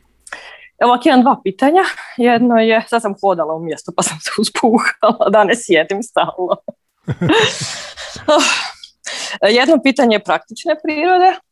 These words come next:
Dakle, treba vježbat sve prakse, meditaciju svakodnevno. Počela sam i sa Ujjayi, e, dahom vježbanje, ali imam pitanje o jogi. Je li obavezna joga ili može, recimo, qigong?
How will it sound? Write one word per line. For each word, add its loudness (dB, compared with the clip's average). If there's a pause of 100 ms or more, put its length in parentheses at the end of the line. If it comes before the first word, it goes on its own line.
Dakle, 0
treba 4
vježbat -4
sve -2
prakse, 0 (100)
meditaciju 0
svakodnevno. -2
Počela 0
sam 0
i -2
sa 2
Ujjayi, 2
e, 2
dahom -2
vježbanje, 0 (800)
ali 2
imam 4
pitanje 2
o 4
jogi. 4
Je 2
li 2
obavezna 0
joga -2
ili 0
može, 0
recimo, -2
qigong? 0